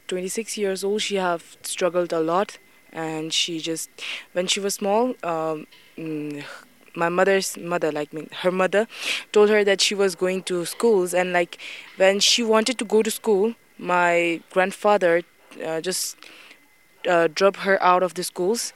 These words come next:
saying that "You shouldn't learn and now you should work." So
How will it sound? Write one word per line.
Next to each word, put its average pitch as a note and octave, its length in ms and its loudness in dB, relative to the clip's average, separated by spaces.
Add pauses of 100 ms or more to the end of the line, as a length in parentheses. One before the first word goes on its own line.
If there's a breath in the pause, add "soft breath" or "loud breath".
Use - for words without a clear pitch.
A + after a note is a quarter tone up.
(200 soft breath)
saying F#3+ 300 -2
that F3 220 2
"You F#3+ 120 -4
shouldn't F#3+ 360 -2
learn F#3 280 4
and F3 180 -6
now F3+ 160 0
you F#3 160 -2
should E3+ 260 -6
work." F3 380 0 (380 loud breath)
So G3+ 500 2